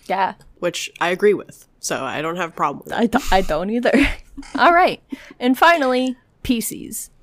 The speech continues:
Speaker 1: Stoner Pisces are great cannabis co-pilots for road trips and smoke spot adventures.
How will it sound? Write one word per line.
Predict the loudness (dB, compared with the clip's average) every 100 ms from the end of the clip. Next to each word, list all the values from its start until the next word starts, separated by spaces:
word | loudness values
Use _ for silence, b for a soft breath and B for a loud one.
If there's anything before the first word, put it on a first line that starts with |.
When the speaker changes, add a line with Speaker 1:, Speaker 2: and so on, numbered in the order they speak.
| _ -20
Speaker 1:
Stoner | -12 0 2 4 2
Pisces | 4 2 2 -6 -10 -6 0
are | 0
great | 2 2 2 2
cannabis | -4 -4 -2 -4 -6
co-pilots | -2 0 0 -2 -2 -8 -12 -10
for | -4
road | -2 -2 0
trips | -2 -2 -6 -10 _
and | 0 2 0 -4
smoke | -4 0 0 2
spot | 2 2 2
adventures. | -2 -4 -6 -8 -12 -12